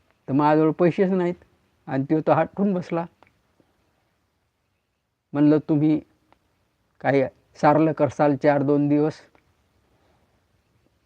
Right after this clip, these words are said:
पाटील हसले, म्हणले, "मामी, माझ्याजवळ तरी काय राहिलं?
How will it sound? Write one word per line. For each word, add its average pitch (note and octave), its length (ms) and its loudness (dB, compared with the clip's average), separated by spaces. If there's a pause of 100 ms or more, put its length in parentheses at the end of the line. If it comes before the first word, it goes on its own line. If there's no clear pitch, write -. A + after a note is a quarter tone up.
(1600)
पाटील C#3 360 -4
हसले, A#2+ 500 -4 (1040)
म्हणले, B2 220 -2
"मामी, C3 540 0 (2000)
माझ्याजवळ D3 540 2
तरी D3+ 140 2
काय D3 260 0
राहिलं? C3+ 320 -2